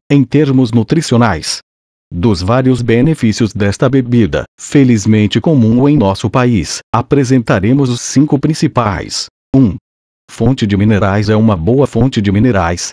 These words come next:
raros no leite de vaca e em outras bebidas que tentam simular o leite. É especialmente uma boa fonte de antioxidantes naturais,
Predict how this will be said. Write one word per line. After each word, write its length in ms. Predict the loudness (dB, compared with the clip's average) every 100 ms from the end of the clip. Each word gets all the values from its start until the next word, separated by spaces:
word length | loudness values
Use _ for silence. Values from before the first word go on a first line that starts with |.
| -16 -8
raros 360 | -4 0 0
no 140 | 0 0
leite 360 | 0 0 -2
de 140 | -4 0
vaca 420 | 0 0 -2 -2 0
e 180 | 2
em 140 | 2 2
outras 480 | 2 0 0 -2 0
bebidas 680 | -2 0 0 0 -4 -8 -6
que 100 | -4
tentam 400 | 0 0 0 -2
simular 560 | -2 0 2 2 0 0
o 40 |
leite. 420 | 0 0 -2 -8 -12 _ _
É 80 | -2
especialmente 840 | -2 -4 -4 0 2 2 2 2 2
uma 160 | 0
boa 320 | 0 0 0 -2
fonte 380 | 0 -2 0
de 100 | -2
antioxidantes 880 | -2 0 -2 0 -2 0 0 0 0
naturais, 600 | -2 -2 0 0 -2 -4